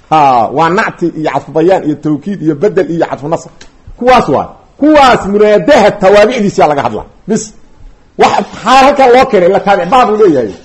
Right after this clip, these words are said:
Waa hawl aad u dhib badan. Axkaam gaar ah ay rabaa. Marka baabkii taabic laguma keenin, tawaabicdii qayb ka mid ah axkaamteedu halkan lagu sheegay. Munaada taabiciisa halkan lagu sheegay. Ah, halkan lagu sheegay. Faslun,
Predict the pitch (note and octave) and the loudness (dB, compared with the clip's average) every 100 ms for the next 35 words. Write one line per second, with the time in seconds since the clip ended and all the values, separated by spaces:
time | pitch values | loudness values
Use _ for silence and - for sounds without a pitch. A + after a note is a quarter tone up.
0 | - C#3+ C#3+ D3+ E3+ D#3 D3 D3 C3+ F#2 | -6 -4 0 0 0 -2 -4 -4 -8 -8
1 | F2 _ _ - - - E3+ E3 C#3 B2+ | -12 _ _ -16 -14 -6 -4 -4 -4 -4
2 | G#2+ F2+ E2+ - - _ _ _ G#3+ C#4+ | -6 -10 -12 -16 -20 _ _ _ 0 2
3 | - - E3+ B3 C#4+ C#4+ C#4+ B3 - A3+ | 2 0 2 2 4 2 2 -2 0 0
4 | A3+ A3+ B3 B3+ A3 A3 G#3 G#3+ A3 G#3+ | 0 0 0 2 2 2 2 2 2 0
5 | A3 A#3 B3+ - G#3+ F#3+ D#3 F#3 F3+ D#3+ | -2 0 0 0 0 0 0 0 0 0
6 | D#3 F3 D3+ C3+ - A#2 F#2 - - - | 0 0 -2 -4 -4 -8 -8 -14 -20 -20
7 | - E3 F#3+ A3 A3+ A3 G3 G3+ G3+ G#3 | -8 -2 0 2 4 4 4 2 4 2
8 | G#3+ F#3+ F#3 F#3 D#3 C3+ B2+ A#2+ - - | 2 -2 0 0 0 -2 -4 -4 -4 -8
9 | _ _ - - G#2+ G2+ F2+ F2 F2+ D3 | _ _ -16 -12 -8 -8 -8 -12 -10 -8
10 | C#3 A2+ G#2+ - F2+ E2 _ _ - _ | -6 -8 -10 -12 -14 -16 _ _ -20 _
11 | _ - A#3+ A#3+ A#3+ A#3+ A#3+ | _ -2 2 2 4 4 6